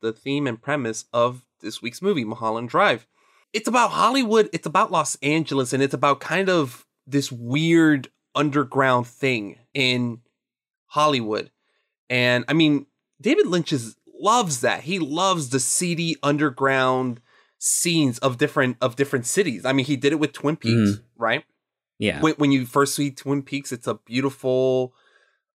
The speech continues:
Speaker 1: Oregon-esque kind of town with big giant trees and stuff. And then you see about Laura Palmer. And then it gets worse from there. Blue Velvet, the exact same thing. You get
Speaker 2: Mm-hmm.
Speaker 1: that from the very beginning of the film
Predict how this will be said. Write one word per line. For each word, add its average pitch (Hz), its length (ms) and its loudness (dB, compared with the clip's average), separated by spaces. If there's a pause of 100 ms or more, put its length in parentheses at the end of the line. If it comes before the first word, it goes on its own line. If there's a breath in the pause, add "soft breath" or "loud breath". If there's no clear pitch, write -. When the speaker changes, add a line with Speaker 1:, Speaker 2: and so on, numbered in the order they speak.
(100)
Speaker 1:
Oregon-esque 127 800 2
kind 127 200 -2
of 123 60 -4
town 127 340 -2
with 110 220 -4
big 139 500 0
giant 131 400 -2
trees 127 320 -4
and 123 120 -6
stuff. 127 380 0
And 113 120 -6
then 117 400 -4 (260)
you 120 120 -16
see 120 140 -8
about 107 280 -2
Laura 113 260 0
Palmer. 160 560 0 (300)
And 143 140 -2
then 127 180 -2
it 123 160 -6
gets 120 260 -4
worse 123 200 -2
from 117 240 -10
there. 143 360 0
Blue 131 160 0
Velvet, 127 420 0
the 117 100 -2
exact 113 400 -2
same 113 180 -8
thing. 139 340 -4
You 120 120 -4
get 117 260 0
Speaker 2:
Mm-hmm. 101 80 2
Speaker 1:
that 120 160 -2
from 120 160 -2
the 117 80 -2
very 123 280 0
beginning 113 340 -6
of 107 80 -6
the 113 60 -8
film 208 400 -2